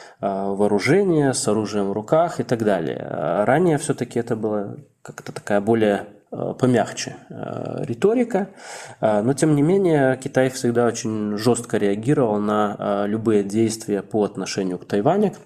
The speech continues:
к Тайваню, которые они считают, м, своей территорией. А сейчас же на фоне, а, с одной стороны, а, внутриполитических, а, проблем, в частности, а, падения рейтинга Байдена,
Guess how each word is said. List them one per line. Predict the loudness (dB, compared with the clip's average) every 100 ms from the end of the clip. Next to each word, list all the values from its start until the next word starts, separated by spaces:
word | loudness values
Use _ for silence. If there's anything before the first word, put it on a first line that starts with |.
| -16 -16
к | -6
Тайваню, | 0 4 4 2
которые | 0 0 0 2 0
они | 0 -2
считают, | -4 -6 -2 0 -2 -6 -18 -18 -18 -18 -14
м, | -6 -4 -2
своей | 0 2 2 2
территорией. | 0 0 2 2 4 2 2 -4 -18 _ _ _ _ -6
А | -2 0 0
сейчас | -2 0 2 2
же | 2 2
на | 2
фоне, | 2 2 4 4 4 2 -2 -16 -20 -6
а, | -2 0
с | 0
одной | 2 2 2
стороны, | 0 -2 -2 -6 -8 -12 -16
а, | -12 -10 -6 -2 0
внутриполитических, | 0 2 0 2 2 2 0 0 -2 -4 -2 0
а, | 0
проблем, | 2 0 2 2 2 0
в | -4
частности, | -2 -2 -2 -6 -6 -6 -6
а, | -4 -6 -6
падения | -4 -2 0 2 2
рейтинга | 0 0 -2 -2
Байдена, | 0 2 2 0 -2 -4